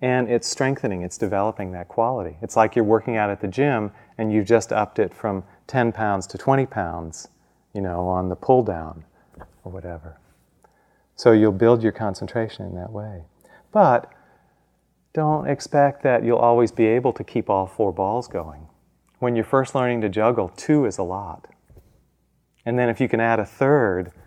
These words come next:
you're a long way along. And if you can do four, you know, that's really, really good juggling.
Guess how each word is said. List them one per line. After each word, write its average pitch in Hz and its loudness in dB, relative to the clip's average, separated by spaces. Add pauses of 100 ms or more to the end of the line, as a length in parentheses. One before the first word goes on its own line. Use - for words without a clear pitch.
(120)
you're 107 0
a 101 0
long 113 0
way 104 -2
along. 110 -2
And 104 -2
if 98 -4
you 117 0
can 113 0
do 98 0
four, 117 4
you 107 0
know, 95 0
that's 131 0
really, 107 2
really 95 -4
good 92 -8
juggling. 92 -10